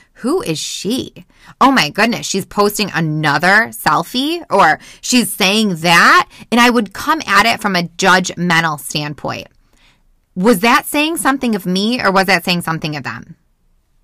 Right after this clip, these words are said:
It was saying something of me, right? It was my judgment. I was looking at them through my insecure eyes. And this is a hard bullshit caller,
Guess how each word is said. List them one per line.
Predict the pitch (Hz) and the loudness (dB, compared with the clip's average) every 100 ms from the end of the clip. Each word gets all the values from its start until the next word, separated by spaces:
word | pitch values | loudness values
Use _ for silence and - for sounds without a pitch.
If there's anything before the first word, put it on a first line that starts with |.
| _ - | _ -4
It | |
was | 185 196 | -2 0
saying | 202 | -2
something | 185 165 160 151 | 0 -4 -4 -8
of | |
me, | 143 123 | -10 -10
right? | - 156 180 | -6 -4 -4
It | 175 | -4
was | 170 165 | -4 0
my | 180 185 180 175 175 185 - | 0 4 6 4 2 -4 -10
judgment. | 170 180 156 156 143 - - | -2 2 2 -2 -8 -10 -2
I | 165 190 220 | 2 2 2
was | 220 196 | -2 -2
looking | 190 190 185 165 | -2 -2 -4 -6
at | 156 | -6
them | 147 147 | -8 -8
through | - 175 | -8 -2
my | 170 160 - | -2 -2 -8
insecure | 202 208 220 247 - 190 175 - | -4 -2 -2 -6 -6 -2 -2 -2
eyes. | 151 127 - - | -6 -6 -10 -8
And | 190 180 | -2 0
this | 196 262 | 2 0
is | 311 220 | -2 -4
a | |
hard | - - 175 175 185 190 - - _ | -4 0 2 2 0 -4 -20 -20 _
bullshit | 185 147 - - | -2 0 -4 -6
caller, | - 117 - 65 | -8 -10 -8 -12